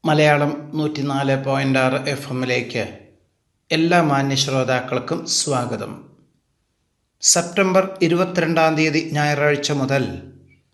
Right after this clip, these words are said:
ഇരുപത്തിയെട്ടാം തീയതി ശനിയാഴ്ച വരെ, അശ്വതി മുതൽ രേവതി വരെയുള്ള നക്ഷത്രക്കാരുടെ ഫലങ്ങൾ. അശ്വതി, ഭരണി, കാർത്തികയുടെ ആദ്യത്തെ പാദം മേടക്കൂർ മുതൽ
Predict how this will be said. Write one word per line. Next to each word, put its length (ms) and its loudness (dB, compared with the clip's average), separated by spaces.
ഇരുപത്തിയെട്ടാം 960 2
തീയതി 360 2
ശനിയാഴ്ച 560 -2
വരെ, 300 -2
അശ്വതി 500 4
മുതൽ 240 2
രേവതി 440 2
വരെയുള്ള 340 2
നക്ഷത്രക്കാരുടെ 960 0
ഫലങ്ങൾ. 460 0
അശ്വതി, 400 4
ഭരണി, 440 0
കാർത്തികയുടെ 840 2
ആദ്യത്തെ 500 0
പാദം 300 4
മേടക്കൂർ 600 0
മുതൽ 300 0